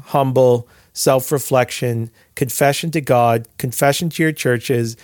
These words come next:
confession for those you slandered, confession for those you wrong. And I will say publicly that if you do that, then I will forgive you and that I will receive your forgiveness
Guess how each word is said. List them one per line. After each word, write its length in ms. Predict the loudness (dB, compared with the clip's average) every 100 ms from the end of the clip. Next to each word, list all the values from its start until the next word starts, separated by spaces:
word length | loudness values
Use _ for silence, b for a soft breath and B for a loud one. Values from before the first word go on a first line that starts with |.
| B -6
confession 520 | -4 0 0 0 -2
for 140 | -2 2
those 260 | 2 0
you 60 | -2
slandered, 600 | -4 -2 -2 0 -2 -2
confession 500 | -8 -6 -4 -4 -4
for 100 | 0
those 220 | 0 0
you 60 | -2
wrong. 380 | 0 0 -2 -6 B B _
And 160 | -4 0
I 180 | 2 2
will 160 | 2
say 220 | 0 -2 -2
publicly 640 | -2 0 -2 -2 0 0
that 160 | 0 -2
if 160 | -4
you 160 | -2 -2
do 220 | 0 0
that, 320 | 2 0 0
then 140 | -2 0
I 120 | 2
will 360 | 2 0 -2 -10
forgive 480 | 0 0 2 0 -2
you 240 | -12 -16 -20 b b b b -2
and 140 | 0
that 80 | 4
I 100 | 4
will 160 | 4 2
receive 420 | -2 -2 -2 0
your 80 | -2
forgiveness 760 | -2 -2 0 0 -2 -2 -8